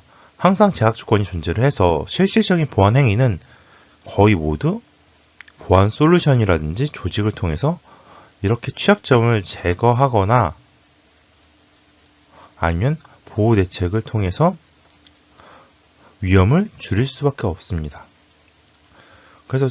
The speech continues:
끊임없이 모의 해킹과 같은 취약점 점검을 통해서 노출된 인터페이스의 위험을 줄이고 내부의 보안 조직 및 보안 체계를 구축하여서 안전한 보안 환경을 구축하도록 합니다.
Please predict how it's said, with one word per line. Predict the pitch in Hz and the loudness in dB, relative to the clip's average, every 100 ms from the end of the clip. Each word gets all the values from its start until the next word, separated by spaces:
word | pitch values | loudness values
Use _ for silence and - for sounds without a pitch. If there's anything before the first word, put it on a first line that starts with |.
| - | -2
끊임없이 | - 220 240 214 - 123 | 0 2 4 4 2 -2
모의 | 90 90 107 | 0 2 0
해킹과 | - 110 104 82 | 0 -4 -4 -4
같은 | 73 - 82 80 | -6 -6 -8 -4
취약점 | - 156 131 | -4 -2 -4
점검을 | 92 85 87 87 | -4 -2 -2 -2
통해서 | 87 131 135 - 107 127 _ _ - - _ | -2 -2 -2 -2 -6 -6 _ _ -20 -20 _
노출된 | 95 92 - 120 | -2 -2 0 0
인터페이스의 | 90 110 - 104 - 90 | 0 -2 -2 -2 0 0
위험을 | 82 90 85 | 2 0 0
줄이고 | - 92 85 92 120 - _ _ _ _ - - - - | -2 -2 0 -2 -6 -10 _ _ _ _ -20 -20 -20 -2
내부의 | 95 95 110 135 131 | 4 4 6 6 6
보안 | 95 95 104 | 4 4 4
조직 | - 87 107 | 0 -2 -2
및 | 78 95 - _ _ - | -2 -4 -10 _ _ -4
보안 | - 95 98 | 2 4 2
체계를 | - 135 127 117 | 0 2 2 2
구축하여서 | - - - - 107 98 120 95 - _ _ - - - - | -4 -10 -6 0 0 0 -2 -4 -10 _ _ -20 -20 -20 -8
안전한 | 90 87 107 120 | -4 2 4 4
보안 | - 95 | 2 2
환경을 | 92 85 107 139 | 2 0 -2 -2
구축하도록 | - - 95 - 92 | -6 -8 -6 -4 -6
합니다. | 101 85 - | -6 -8 -12